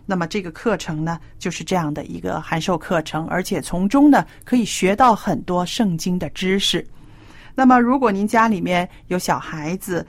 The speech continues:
是青少年，有孙男弟女是青少年的话，为他们写信来也不错哦。那好了，告诉您我们的联络地址，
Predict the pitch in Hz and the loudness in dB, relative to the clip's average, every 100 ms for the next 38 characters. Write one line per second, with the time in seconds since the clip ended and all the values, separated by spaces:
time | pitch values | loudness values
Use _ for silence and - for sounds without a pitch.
0 | - - 190 - 214 240 208 180 160 156 | -12 -10 -6 0 0 2 0 0 0 0
1 | 180 196 - - 185 165 165 - 254 226 | -2 -6 -12 -6 -2 -2 -2 2 4 6
2 | 240 269 190 165 - - 185 226 220 220 | 4 0 -2 -4 -6 -6 -4 0 2 0
3 | 170 147 165 170 - 175 - - - - | 0 -2 -2 -2 2 2 0 -8 -10 -2
4 | 277 - 330 320 233 - - - - - | 0 0 0 0 0 -4 -10 -6 -4 -2
5 | 190 165 156 165 - - 151 151 165 196 | -2 0 -2 -4 -10 -8 -6 -6 -4 2
6 | 180 180 196 - - - - - 262 247 | 4 4 4 0 -16 -20 -20 -2 2 4
7 | 208 214 220 247 233 214 214 214 160 180 | 4 4 4 2 2 0 0 0 -2 0
8 | 190 170 170 202 214 214 208 - 160 - | 0 0 0 0 -2 -2 -8 -6 -8 -8